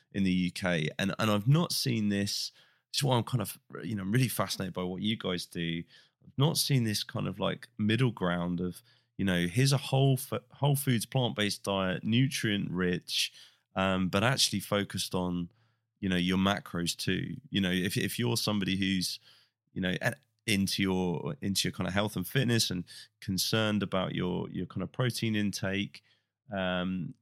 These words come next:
you guys putting that kind of front and center, I think is, is kind of hugely appealing, and not just appealing perhaps to, to vegan folks. I'd be intrigued to find out, like,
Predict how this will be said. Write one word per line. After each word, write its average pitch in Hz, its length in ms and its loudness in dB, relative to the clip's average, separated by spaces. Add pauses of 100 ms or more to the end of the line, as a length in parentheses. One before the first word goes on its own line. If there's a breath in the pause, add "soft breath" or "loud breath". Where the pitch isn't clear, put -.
(220)
you 113 120 0
guys 113 220 0
putting - 360 -2
that 95 220 0 (300)
kind 98 100 -4
of 90 80 -4
front 98 400 -2
and 92 120 -2
center, 98 680 -2
I - 540 -20
think 95 240 -4
is, 90 340 -8
is - 360 -8 (100)
kind 101 180 -8
of 87 60 -10 (120)
hugely 135 600 0
appealing, 85 540 -4 (240 loud breath)
and 107 100 4
not 160 180 4
just - 220 0
appealing 113 440 0
perhaps - 300 -6
to, 101 180 -6 (180)
to - 120 -8
vegan 110 380 -2
folks. 85 440 -6
I'd 90 120 -10
be - 240 -2
intrigued 147 460 0
to - 80 -4
find 117 340 -4
out, 104 160 0
like, 101 200 2